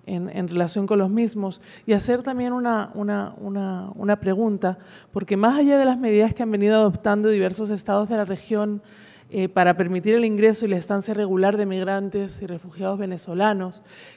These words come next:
¿qué información nos pueden suministrar sobre medidas o políticas adoptadas por los estados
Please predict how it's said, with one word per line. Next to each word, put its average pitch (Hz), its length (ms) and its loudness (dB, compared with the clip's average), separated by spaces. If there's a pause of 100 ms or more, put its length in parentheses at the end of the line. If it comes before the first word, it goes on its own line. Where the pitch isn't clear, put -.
¿qué 233 120 -2
información 254 520 -4
nos 254 120 -8
pueden 247 240 -2
suministrar 220 600 -4
sobre 247 300 0
medidas 214 540 0
o 240 40 -6
políticas 214 680 -4
adoptadas 214 760 0
por 220 160 -8
los 190 140 -8
estados 214 640 -2